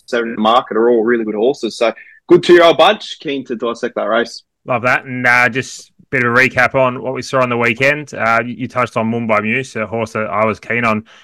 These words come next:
Speaker 2: Looked like it was gonna loom at the three hundred and put them away and just started going backwards, so not sure what happens with it. Uh, but a horse to follow there, Duvana,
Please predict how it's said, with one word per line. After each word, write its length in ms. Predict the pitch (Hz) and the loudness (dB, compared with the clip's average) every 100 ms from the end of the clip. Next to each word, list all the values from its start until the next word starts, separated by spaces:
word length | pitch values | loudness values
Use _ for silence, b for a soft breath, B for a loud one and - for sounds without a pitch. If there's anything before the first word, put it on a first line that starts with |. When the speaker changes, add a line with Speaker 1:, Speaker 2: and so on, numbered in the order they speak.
| b b | b b
Speaker 2:
Looked 140 | 131 | -2
like 120 | 120 113 | 0 2
it 20 | |
was 100 | 101 | 2
gonna 140 | 104 | 2
loom 240 | 101 117 123 | 4 2 0
at 60 | |
the 60 | - | -4
three 200 | - 107 | -4 -2
hundred 240 | 107 104 | 0 -2
and 100 | 104 | -4
put 140 | - 139 | -4 -6
them 80 | 101 | -2
away 260 | 101 117 107 | 2 4 2
and 100 | 95 | 0
just 140 | 101 | -6
started 240 | - 98 | -4 -2
going 220 | 98 101 90 | -2 -2 0
backwards, 400 | 110 - 98 - | -2 -2 -10 -4
so 180 | 104 | -2
not 220 | 101 107 90 | 0 -2 -4
sure 220 | - 110 | -2 0
what 200 | 104 - _ | 0 -2 _
happens 400 | - 113 110 95 | -4 -4 -2 -6
with 160 | 101 98 - | -4 -6 -2
it. 340 | 127 127 - | 0 0 0
Uh, 160 | 113 107 B B B B | 2 2 B B B B
but 100 | 123 | 0
a 60 | |
horse 300 | 117 170 147 | 4 4 2
to 100 | - | 0
follow 380 | 131 147 139 127 | 0 4 6 6
there, 340 | 120 135 127 127 | 6 4 4 2
Duvana, 720 | 107 127 98 113 135 117 90 | 0 -4 -2 0 2 0 -2